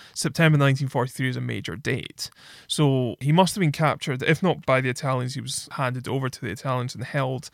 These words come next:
in camp in Bari, first of all, and then Modena.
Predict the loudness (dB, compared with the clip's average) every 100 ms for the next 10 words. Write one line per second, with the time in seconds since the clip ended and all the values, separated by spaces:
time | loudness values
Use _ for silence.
0 | 4 4 6 4 0 -4 -2 -2 0 -4
1 | -4 0 4 4 4 2 2 -2 -2 0
2 | 2 2 0 -2 -2 0 0 0 -2 -4